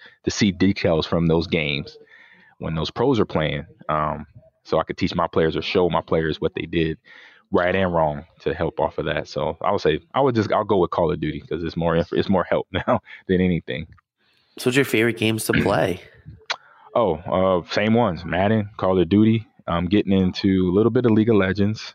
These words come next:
Speaker 1: uh, T F T, Teamfight Tactics, and I say R P Gs from Cyberpunk and Last of Us Two. And I just downloaded M L B The Show. Um,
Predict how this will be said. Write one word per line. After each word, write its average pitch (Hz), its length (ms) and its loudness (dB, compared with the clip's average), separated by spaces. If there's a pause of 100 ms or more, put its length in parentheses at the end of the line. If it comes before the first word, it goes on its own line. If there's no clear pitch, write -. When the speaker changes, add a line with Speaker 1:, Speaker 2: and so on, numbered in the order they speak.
(120)
Speaker 1:
uh, 80 180 0
T 107 260 4
F - 140 0
T, 98 340 2 (720)
Teamfight 92 460 0
Tactics, - 720 -4 (140)
and 85 440 0
I 82 60 0
say 82 160 -2
R 101 180 0
P 95 200 0
Gs 95 500 2
from 78 420 -4 (140)
Cyberpunk 98 640 0 (320)
and 82 440 -2 (140)
Last 90 320 -4
of 90 120 0
Us - 340 -2 (120)
Two. 104 320 2 (560)
And 87 120 -2
I 87 40 0
just 92 220 -2
downloaded 90 440 2
M 95 140 2
L 92 120 2
B 87 140 2
The 87 100 2
Show. 82 420 0 (240)
Um, 82 360 -6